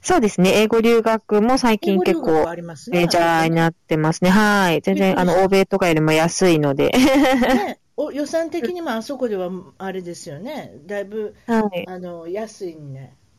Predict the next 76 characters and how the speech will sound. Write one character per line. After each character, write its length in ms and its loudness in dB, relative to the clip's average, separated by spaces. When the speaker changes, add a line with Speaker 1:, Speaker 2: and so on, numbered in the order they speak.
Speaker 2:
日 160 -8
本 160 -8
か 60 0
ら 80 4
Speaker 1:
そ 40 0
う 40 2
で 20 -4
す 140 -6
ね。 320 -2
Speaker 2:
そ 160 -8
こ 100 -12
に 140 -10
行 100 -14
か 140 -12
れ 100 -10
る。 140 -14
Speaker 1:
う 20 -8
ん。 60 -10
Speaker 2:
そ 160 -8
れ 100 -6
で、 180 -8
合 280 -6
間 140 -8
に、 380 -12
何 240 -12
で 100 -14
す 100 -20
か？ 240 -16
ス 180 -14
ノ 180 -8
ー 20 -20
ケ 140 -12
リ 100 -12
ン 60 -12
グ 40 -12
だ 120 -10
と 100 -10
か、 80 -8
ダ 100 -4
イ 60 -6
ビ 100 -12
ン 40 -10
グ 60 -10
と 100 -14
か 100 -12
で 100 -6
き 80 -14
ま 140 -10
す 160 -14
も 80 -12
ん 80 -12
ね。 260 -10
Speaker 1:
そ 240 -2
う 20 2
で 100 4
す 120 2
ね。 640 2
Speaker 2:
そ 200 -12
の 80 -8
話、 320 -6
ま 60 0
た 280 2
し 140 -14
ま 80 -14
し 160 -16
ょ 20 -14
う。 20 -16
Speaker 1:
は 40 -20
い。 20 -20
Speaker 2:
そ 240 -2
う 60 -4
で 0 -
す 0 -
か。 60 2
Speaker 1:
は 160 2
い。 120 0